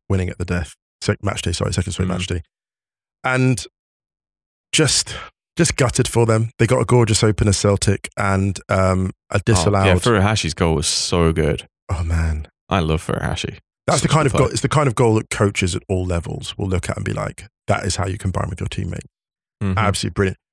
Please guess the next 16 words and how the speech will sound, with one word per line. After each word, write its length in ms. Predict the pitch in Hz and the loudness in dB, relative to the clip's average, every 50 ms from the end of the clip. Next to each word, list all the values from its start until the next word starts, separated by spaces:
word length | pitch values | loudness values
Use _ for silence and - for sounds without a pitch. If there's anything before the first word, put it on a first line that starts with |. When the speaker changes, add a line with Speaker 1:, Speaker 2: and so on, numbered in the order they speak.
| _ - | _ 0
Speaker 1:
Really 320 | - 120 127 120 110 110 107 | 2 2 4 4 4 2 2
old 280 | - 98 98 98 92 | 2 2 2 2 2
school, 240 | - - - 101 95 | 0 -2 -2 -2 -2
just 160 | 95 95 - | -2 -2 -2
one 160 | 98 101 92 90 | 0 0 0 2
touch 260 | - 92 - - - | 0 -2 -2 -4 -4
passing 540 | - 92 90 87 - - 90 87 82 82 87 - - | -2 -2 -2 -2 -2 -4 -4 -4 -4 -6 -8 -8 -6
and 200 | 92 90 87 87 | -4 -4 -2 0
great 200 | - 92 90 - | 0 0 0 0
finish. 440 | - 90 90 87 90 - - - - _ _ _ _ _ _ _ _ _ _ _ - - _ _ _ _ _ _ - | -2 -2 0 0 -2 -2 -4 -6 -10 _ _ _ _ _ _ _ _ _ _ _ -20 -20 _ _ _ _ _ _ -2
Could 140 | - 175 160 | 0 2 2
have 80 | 139 | 2
gone 220 | - 123 113 104 - | 2 2 2 2 4
two 100 | - 110 | 4 4
nil 140 | 104 95 | 4 4
up. 200 | 92 95 - - | 4 2 0 -4